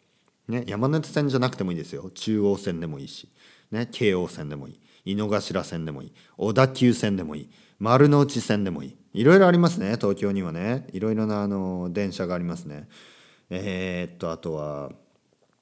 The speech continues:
何がある？えー、東急、東横線、東横線、田園都市線、いろいろあります。まだまだある。銀座線、えー、あと、えー、東武東上線、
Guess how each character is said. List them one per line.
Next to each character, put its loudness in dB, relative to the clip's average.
何 -6
が -12
あ -12
る？ -4
え -8
ー、 -10
東 4
急、 -8
東 2
横 2
線、 -10
東 2
横 -2
線、 -12
田 6
園 8
都 -4
市 -6
線、 -8
い -8
ろ -2
い -2
ろ -2
あ -2
り -2
ま -2
す。 -12
ま -2
だ 0
ま -4
だ -2
あ -8
る。 -12
銀 6
座 6
線、 -2
え -16
ー、 -18
あ -20
と、 -12
え -10
ー、 -20
東 10
武 -2
東 8
上 6
線、 -6